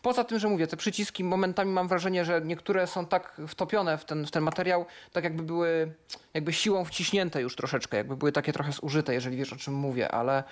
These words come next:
y, ale to jest może moje subiektywne wrażenie, to zwłaszcza po lewej stronie, przy przycisku tym od głośności,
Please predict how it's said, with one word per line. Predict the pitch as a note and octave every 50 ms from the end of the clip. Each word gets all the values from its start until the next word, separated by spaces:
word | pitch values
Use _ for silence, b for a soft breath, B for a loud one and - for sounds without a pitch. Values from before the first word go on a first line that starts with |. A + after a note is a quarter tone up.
| B B B B B B B B -
y, | - C#3+ D3 C#3+ C3 -
ale | D#3 E3+ E3+ E3+
to | E3+ - G3 F#3
jest | F#3 F3+ F3+ - - - - -
może | - E3 F3+ F#3+ G#3 G3
moje | F#3 F#3 F3+ F3+ F3
subiektywne | F3 - E3+ F3+ F3 - - G3+ F3+ F3+ F3
wrażenie, | D#3+ E3+ D#3 D3+ F3 E3+ F3 E3 D#3
to | - E3+ D#3+
zwłaszcza | D3+ D#3 D3+ F#3+ G3 - - F#3+ E3 - - _ _ _
po | - F3+
lewej | F3+ F3+ F3+ F3 F3 E3+
stronie, | - - - F3 E3 D#3 D3 D3 D3+ F3 G3+
przy | - - - E3
przycisku | - - E3 D#3+ - F3 - - - D#3+
tym | - D#3+ D3+ C#3 C#3 C#3 -
od | - C#3+ C#3
głośności, | - C#3+ D3 D3 - D3 C3+ C3+ C3+ - - - E3+ F3+